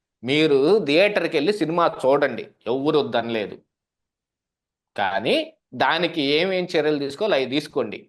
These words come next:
అవసరమైతే మీరు థియేటర్లోని చూడాలనుకుంటే షో మీరే ఏపించుకొని చూడండి. Already ప్రీమియర్ షో కంటే ముందు ఈ వీళ్ళు టెక్నీషియన్స్ వీళ్ళందరూ చూసుకుంటానికి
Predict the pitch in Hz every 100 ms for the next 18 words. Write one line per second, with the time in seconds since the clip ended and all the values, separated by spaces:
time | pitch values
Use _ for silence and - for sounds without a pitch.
0 | _ 107 147 185 190 180 151 151 165 151
1 | 143 160 147 156 175 170 165 156 156 147
2 | 160 151 131 120 127 117 143 107 - _
3 | _ - 151 156 170 147 175 185 147 156
4 | 180 - 165 156 143 160 165 151 107 92
5 | - _ - 117 180 202 190 202 214 175
6 | 170 190 185 - 180 175 175 165 151 170
7 | 180 160 156 156 - 135 135 135 123 143
8 | 127 120 120 120 127 170 165 170 156 147
9 | 143 156 156 156 156 156 151 143 143 151